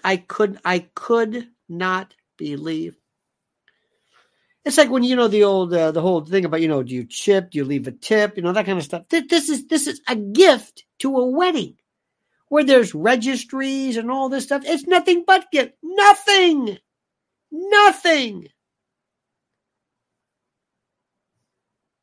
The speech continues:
And I thought to myself, "I wonder how many times that happens." Have you ever heard of this?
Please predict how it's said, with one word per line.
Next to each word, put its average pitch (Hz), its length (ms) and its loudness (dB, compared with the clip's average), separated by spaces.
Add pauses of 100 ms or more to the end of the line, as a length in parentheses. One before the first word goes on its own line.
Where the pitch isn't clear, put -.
(1300)
And 294 100 0
I 330 60 2
thought 311 140 2
to 294 80 -4
myself, 285 360 -4 (120)
"I 294 80 2
wonder 339 260 2
how 277 100 2
many 294 220 0
times 190 260 -2
that 254 140 -4
happens." 311 480 -14 (840)
Have 220 200 4
you 311 140 4
ever 294 100 8
heard 294 160 4
of 320 80 -2
this? 339 300 -8